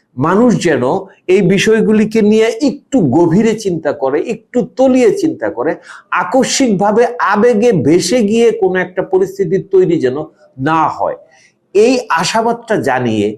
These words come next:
এবং এই সচেতনতাটা সবার কাছ থেকে, আহ,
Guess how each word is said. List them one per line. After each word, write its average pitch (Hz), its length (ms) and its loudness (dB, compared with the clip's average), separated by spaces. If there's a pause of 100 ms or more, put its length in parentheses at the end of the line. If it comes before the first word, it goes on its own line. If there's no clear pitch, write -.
(120)
এবং 160 320 -2
এই 214 220 2
সচেতনতাটা 156 1120 -6 (280)
সবার 127 360 -4
কাছ 135 260 -10
থেকে, 110 460 -4 (360)
আহ, - 100 -6